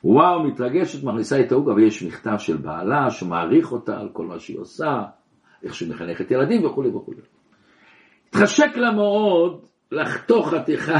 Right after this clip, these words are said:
<laughs> מהעוגה ולאכול. וכבר לקחה את הסכין, אבל, אה,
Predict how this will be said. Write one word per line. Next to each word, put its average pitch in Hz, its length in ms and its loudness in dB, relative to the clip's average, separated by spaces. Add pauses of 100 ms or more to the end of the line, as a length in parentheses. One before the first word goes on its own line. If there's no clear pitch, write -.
<laughs> 135 100 -4
מהעוגה 107 460 2
ולאכול. 92 600 -6 (580)
וכבר 202 260 6
לקחה 254 280 2
את 277 100 0
הסכין, 214 640 0
אבל, 165 260 -2 (280)
אה, - 60 6